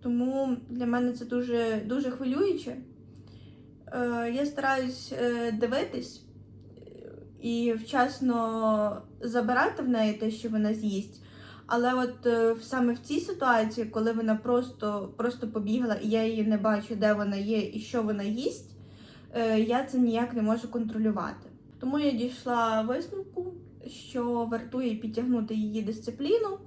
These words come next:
вартує зараз, е, частіше повторювати команди, е, більше їх, е, підкріплювати. Я вже допила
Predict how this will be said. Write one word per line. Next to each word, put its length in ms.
вартує 920
зараз, 560
е, 220
частіше 520
повторювати 680
команди, 520
е, 160
більше 420
їх, 400
е, 260
підкріплювати. 1080
Я 160
вже 120
допила 480